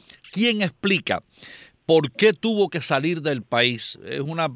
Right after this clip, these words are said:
intervención más larga, hemos sacado un, un fragmento. Es su abogado, el señor Haro. Eh, estamos hablando de, eh, José Vicente Haro, abogado de Edmundo García Urrutia, que en una entrevista,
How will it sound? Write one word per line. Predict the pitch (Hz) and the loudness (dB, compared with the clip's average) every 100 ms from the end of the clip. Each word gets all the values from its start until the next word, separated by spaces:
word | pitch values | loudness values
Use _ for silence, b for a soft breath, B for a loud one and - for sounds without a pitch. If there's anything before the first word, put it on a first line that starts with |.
| 120 | -10
intervención | 127 143 131 127 147 160 | -6 -4 -2 -4 -4 -2
más | 156 156 | -2 0
larga, | 160 160 151 156 | 2 2 0 -2
hemos | 123 131 | -4 -4
sacado | 151 - 151 147 | -4 -2 0 2
un, | 147 147 | 0 -4
un | 139 135 | -6 -4
fragmento. | 170 156 139 147 120 98 101 B B B B | -2 -2 0 -2 -2 -4 -10 B B B B
Es | 175 180 | 0 0
su | 196 185 | 2 4
abogado, | 185 175 170 165 131 117 B B - | 4 4 4 4 2 -2 B B -2
el | 135 | -2
señor | 123 139 135 160 165 185 - - | 0 -2 0 0 2 0 -4 2
Haro. | 156 123 - - | 2 2 -4 -6
Eh, | 107 113 117 113 | 0 2 2 -2
estamos | - 117 143 160 156 | -8 -4 -2 -2 -2
hablando | 156 160 165 170 165 | 0 0 0 0 -2
de, | 127 120 151 170 - | -2 -2 2 2 0
eh, | 139 127 117 107 104 | 0 2 0 -2 0
José | 131 120 139 | 0 2 0
Vicente | 123 120 160 170 147 170 - | 0 0 0 -2 -2 -4 2
Haro, | 165 135 - | 2 2 -2
abogado | 127 123 127 139 156 156 | -4 -2 -2 0 2 2
de | 143 | 2
Edmundo | 131 123 139 180 160 | 0 -4 -6 -4 -2
García | 147 220 - 151 | -2 -2 -2 -4
Urrutia, | 147 143 156 - 117 - B B B | -4 -2 -4 -2 -6 -6 B B B
que | - 143 139 | -2 -2 0
en | 143 147 | -2 0
una | 208 208 | 2 2
entrevista, | 196 165 131 147 143 185 - 143 131 | 0 -2 -2 0 2 0 0 -2 -2